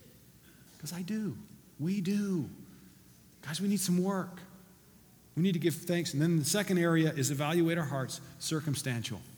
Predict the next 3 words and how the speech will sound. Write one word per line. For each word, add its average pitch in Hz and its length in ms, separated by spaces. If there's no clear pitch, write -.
Circumstantial. 120 760
This 131 160
means 139 400